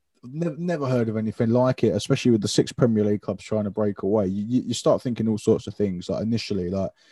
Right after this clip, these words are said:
what does this mean for the Premier League? Are they gonna break away now? Is the season over with all of our hard work that we've done?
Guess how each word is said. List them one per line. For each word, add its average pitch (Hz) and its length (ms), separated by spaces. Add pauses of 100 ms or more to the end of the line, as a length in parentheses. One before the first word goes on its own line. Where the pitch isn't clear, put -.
(160)
what 117 140
does 113 100
this 113 180
mean 107 160
for 101 100
the 101 60
Premier 104 340
League? 98 260
Are 107 60
they 113 100
gonna 110 200
break 107 280
away 104 160
now? 107 400
Is 104 120
the 107 80
season 107 400
over 101 280
with 101 140
all 110 160
of 98 80
our 104 100
hard 104 260
work 104 300
that 69 100
we've 95 200
done? 101 320